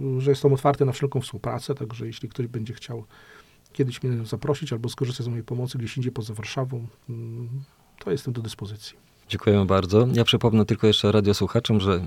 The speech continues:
Speaker 2: dzisiaj na antenie gościliśmy księdza doktora Artura Aleksejuka, wykładowcę Chrześcijańskiej Akademii Teologicznej, Prawosławnego Seminarium Duchownego w Warszawie, duchownego, e, kaplicy pod wezwaniem świętego męczennika archimandryta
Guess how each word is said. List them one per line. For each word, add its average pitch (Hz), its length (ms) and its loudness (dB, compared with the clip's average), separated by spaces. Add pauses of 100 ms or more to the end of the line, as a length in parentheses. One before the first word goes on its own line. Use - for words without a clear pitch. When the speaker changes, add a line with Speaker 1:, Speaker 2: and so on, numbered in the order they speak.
(140)
Speaker 2:
dzisiaj 110 340 2
na 101 120 4
antenie 104 420 4
gościliśmy 98 640 0 (400)
księdza 104 400 4
doktora 104 400 2
Artura 98 380 4 (160)
Aleksejuka, 107 560 0
wykładowcę 98 520 0
Chrześcijańskiej 95 500 0
Akademii 95 320 0
Teologicznej, 98 600 2 (560)
Prawosławnego 101 460 2
Seminarium 95 440 2
Duchownego 117 480 2
w - 20 -4
Warszawie, 104 460 2 (120)
duchownego, 110 640 2 (460)
e, 101 140 4
kaplicy 104 460 0
pod 92 120 -2
wezwaniem 95 380 2
świętego 92 380 0
męczennika 92 380 0
archimandryta 92 640 -2